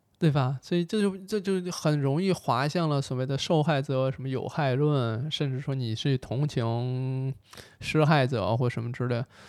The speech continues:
很容易陷入到这样的一个处境当中，所以这件事情就很难，很难聊好。所以我一开始我也说，我说我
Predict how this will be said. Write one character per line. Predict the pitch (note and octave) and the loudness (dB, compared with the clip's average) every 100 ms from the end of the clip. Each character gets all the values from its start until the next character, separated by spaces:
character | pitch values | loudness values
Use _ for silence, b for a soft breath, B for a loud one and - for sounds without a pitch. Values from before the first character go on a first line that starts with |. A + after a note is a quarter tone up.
| B B B | B B B
很 | - D#3 | 0 4
容 | C3+ C#3 | 4 4
易 | F#3 | 2
陷 | - F3 | 2 2
入 | D3 | 2
到 | C#3+ C3+ | 2 2
这 | C#3+ | 2
样 | E3 D3 | 2 2
的 | B2 | 2
一 | A2+ | 0
个 | A#2+ | 0
处 | B2 - | -2 -4
境 | A2 B2+ B2 | -4 -4 -2
当 | B2 B2+ | 0 0
中， | B2+ | 0
所 | B2+ D3+ | 0 0
以 | |
这 | D3+ F#3 | 0 0
件 | F#3 | 0
事 | F#3 | 0
情 | F3 F3+ | 0 2
就 | F3+ | 2
很 | E3 - G#2+ G#2+ | 2 0 0 -2
难， | G#2 G2 A2+ F3 - _ _ _ _ _ _ _ - - - | -2 0 -2 -4 -10 _ _ _ _ _ _ _ -20 -20 -8
很 | - C#3+ | 0 2
难 | C#3+ E3 | 2 2
聊 | D3+ B2+ | 2 2
好。 | D3+ - - - | 0 0 -6 -6
所 | - | -2
以 | D3+ | 0
我 | C#3+ C3+ | 2 0
一 | D#3 | -2
开 | C#3+ D#3+ | 0 2
始 | |
我 | C#3 C#3 | 4 4
也 | C3 | 2
说， | - C#3+ | 0 0
我 | C3 | 0
说 | B2+ | 0
我 | C#3+ C3+ B2+ | 0 0 -2